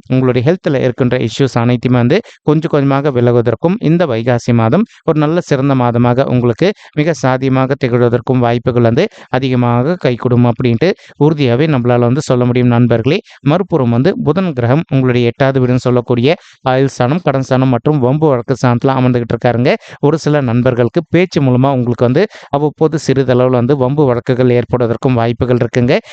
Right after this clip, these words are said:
நீங்க எந்த அளவுக்கு மத்தவங்க கிட்ட வந்து கொஞ்சம் பொறுத்து போறீங்களோ, அதே சமயம் மத்தவங்க விஷயத்துல தலையிடாம இருக்கீங்களோ, அந்த அளவுக்கு வந்து உங்களுக்கு தேவையற்ற பிரச்சனைகள்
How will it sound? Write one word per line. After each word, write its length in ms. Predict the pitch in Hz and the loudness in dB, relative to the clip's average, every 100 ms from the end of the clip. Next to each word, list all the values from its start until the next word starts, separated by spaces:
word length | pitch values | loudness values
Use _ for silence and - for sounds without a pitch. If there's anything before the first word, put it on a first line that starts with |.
| - 143 | -4 -2
நீங்க 160 | 135 123 131 | 0 0 0
எந்த 160 | 180 170 | 0 0
அளவுக்கு 200 | 147 131 123 | -2 -2 -2
மத்தவங்க 380 | 120 123 165 151 123 | -2 -2 -2 0 -2
கிட்ட 120 | 123 120 | -2 -2
வந்து 140 | 127 165 | -2 0
கொஞ்சம் 260 | 143 151 143 | 0 0 0
பொறுத்து 240 | 131 123 123 | -4 -2 -4
போறீங்களோ, 340 | 123 117 117 147 - - - | -2 0 2 0 -2 -6 -2
அதே 140 | 151 175 | 0 0
சமயம் 300 | - 127 143 120 | -2 0 0 0
மத்தவங்க 320 | - 147 135 | -2 -2 0
விஷயத்துல 360 | 123 - 131 139 - | -4 -4 -2 0 0
தலையிடாம 440 | 120 120 123 123 120 | 0 0 0 0 -2
இருக்கீங்களோ, 360 | - 117 127 - | -2 0 0 0
அந்த 140 | 127 123 | 0 0
அளவுக்கு 220 | 127 120 | 0 0
வந்து 140 | 117 165 233 - - | 0 0 -2 -8 -4
உங்களுக்கு 280 | 165 160 160 - | -2 0 -2 -2
தேவையற்ற 340 | 165 160 - 170 | 0 0 -2 -4
பிரச்சனைகள் 400 | 123 - 123 135 | -4 -2 0 0